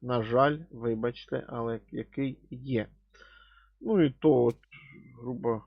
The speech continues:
кажучи, бачите, тут любу береш біжу. І тут такі рогачі он вилазять, що просто, ну, це більш-менш. Ну, але опір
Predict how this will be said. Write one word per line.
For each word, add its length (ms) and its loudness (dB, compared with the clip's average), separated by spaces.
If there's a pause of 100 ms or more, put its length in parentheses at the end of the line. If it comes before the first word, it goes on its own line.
кажучи, 760 0
бачите, 480 0
тут 260 -16
любу 340 -4
береш 520 2
біжу. 460 -4 (500)
І 80 -8
тут 240 -8
такі 340 0
рогачі 560 2
он 140 0
вилазять, 600 0
що 200 -12 (140)
просто, 520 -2
ну, 320 -4
це 120 2
більш-менш. 760 -8 (680)
Ну, 160 -2
але 240 4
опір 440 2